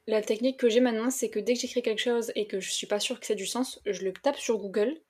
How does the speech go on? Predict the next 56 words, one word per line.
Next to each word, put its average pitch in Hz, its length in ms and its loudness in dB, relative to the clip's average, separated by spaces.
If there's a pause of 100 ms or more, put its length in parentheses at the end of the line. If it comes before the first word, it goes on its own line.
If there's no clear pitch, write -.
(380)
et 226 140 2
je 214 100 0
vais 226 160 6
dans 233 180 2
le, 208 540 6
dans 190 240 0
la 190 160 0
partie 208 420 -4
livre 269 440 0 (520)
et 226 80 2
je 214 100 2
vois 240 120 10
si 262 180 2
ça 214 120 4
a 196 60 6
déjà 208 220 6
été 262 220 6
écrit 226 240 -2
quelque 233 240 0
part. 208 300 -4
Parce - 120 -14
qu'en 208 140 -8
général, 208 300 -4
tout - 80 -12
ce - 60 -12
qu'on 202 140 -4
écrit, 196 240 -8
ça 214 120 -4
a - 20 0
déjà 196 120 -2
été 196 180 -4
dit 196 160 -6
quelque 208 180 -2
part. 208 300 -2 (420)
Et 220 80 -4
si 262 180 2
je 233 40 2
vois 254 140 10
que 254 100 -4
c'est - 120 -2
une 214 80 0
expression 214 440 -2
qui 240 100 -4
a 190 40 -4
déjà 208 140 0
été 220 160 0
utilisée, 214 440 0
je 247 100 2
me 220 60 0
dis, « 202 120 4
Ok, 202 160 2
c'est 220 140 -2
qu'elle 202 160 2
a 190 60 2
du 185 100 -8
sens. » - 400 -4